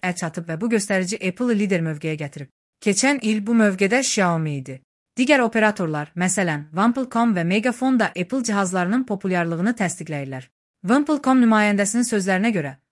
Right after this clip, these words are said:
onların şəbəkəsində Apple cihazlarının payı on yeddi tam səkkiz faiz ə çatıb. Niyə köhnə modellər tərcih edilir? Mütəxəssislər iPhone on birin populyarlığını onun texniki xüsusiyyətlərinin hələ də müasir tələbləri qarşılaya bilməsi ilə izah edirlər.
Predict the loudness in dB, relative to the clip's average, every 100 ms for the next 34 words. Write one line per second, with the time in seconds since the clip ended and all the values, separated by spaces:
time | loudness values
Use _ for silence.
0 | _ -2 2 2 2 2 0 -2 -2 -2
1 | -2 -4 -4 -4 0 -2 0 0 0 0
2 | 0 -2 -2 0 0 0 -2 -2 0 0
3 | -2 -4 -8 -2 0 0 -4 -8 -8 -8
4 | -12 -18 _ _ _ _ _ _ _ _
5 | 4 4 4 4 2 4 4 4 4 2
6 | 4 2 0 0 0 -2 -4 -6 -6 -10
7 | -14 _ _ _ _ _ _ _ _ -2
8 | 0 0 0 0 2 2 2 0 0 0
9 | 4 4 4 2 2 2 0 0 0 2
10 | 0 -2 -4 -4 -2 0 2 0 -2 -2
11 | -4 -6 -4 -4 -2 -2 0 -2 2 2
12 | 2 0 -2 -2 -4 -4 -2 0 -2 -2
13 | -2 -2 -2 -2 -2 -2 -4 -4 -2 -2
14 | -2 -4 -4 -6 -10 -12